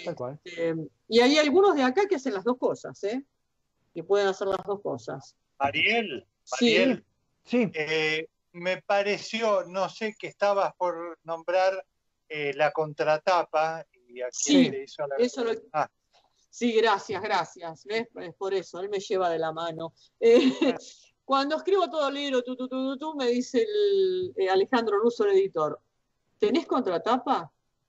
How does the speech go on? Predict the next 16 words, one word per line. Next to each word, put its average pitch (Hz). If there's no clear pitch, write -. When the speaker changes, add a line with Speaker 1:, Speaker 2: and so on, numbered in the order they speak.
Speaker 2:
Ay, 254
no 247
se 277
me 247
había 262
Speaker 1:
Ujú. -
Speaker 2:
ocurrido. 196
Y 330
se 392
me 392
ocurrió 381
una 285
persona 269
que 269
me 277
decía, 254